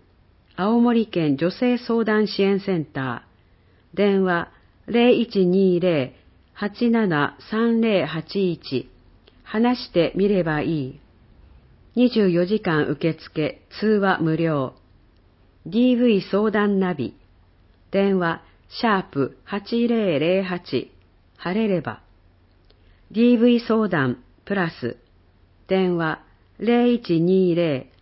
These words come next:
二七九八八九。つなぐ早く。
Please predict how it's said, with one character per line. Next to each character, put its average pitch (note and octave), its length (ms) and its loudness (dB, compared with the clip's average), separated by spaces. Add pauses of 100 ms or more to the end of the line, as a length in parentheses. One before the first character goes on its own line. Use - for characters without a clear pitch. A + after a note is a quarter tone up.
(120)
二 A#3 320 4
七 G#3 380 2
九 D3 480 -2 (100)
八 G#3 360 -6
八 G#3 460 -8
九。 C3 340 -4 (840)
つ - 100 -4
な G#3+ 220 0
ぐ G3 140 -2
早 F#3 360 -4
く。 - 220 -12